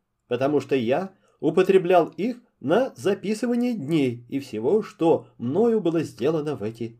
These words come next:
дни. Чернила мои были в самом жалком состоянии, потому что я по недостатку их прибавлял к ним время от времени воды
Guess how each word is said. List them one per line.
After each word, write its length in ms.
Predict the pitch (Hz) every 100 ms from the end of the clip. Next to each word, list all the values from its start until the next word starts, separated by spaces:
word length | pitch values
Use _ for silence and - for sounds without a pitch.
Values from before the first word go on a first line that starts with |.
| _
дни. 540 | 90 82 95 82 73 _ _ _ _ _ _ _ _
Чернила 460 | - 120 127 170 175
мои 280 | 175 170
были 380 | 196 180 208 202 -
в 60 | -
самом 460 | - 254 262 233 151
жалком 440 | 175 214 202 190
состоянии, 880 | - 185 - 160 131 131 127 110 - _ _
потому 300 | 131 135 156
что 180 | 156 -
я 220 | 165 190
по 100 | 170
недостатку 600 | 160 151 170 165 185 -
их 220 | 202 262 - _ _
прибавлял 480 | 139 160 175 185 214
к 120 | 190
ним 240 | 175 247 160
время 420 | 143 180 165 -
от 220 | 175 175
времени 320 | 190 190 185
воды 480 | 180 196 170 113 -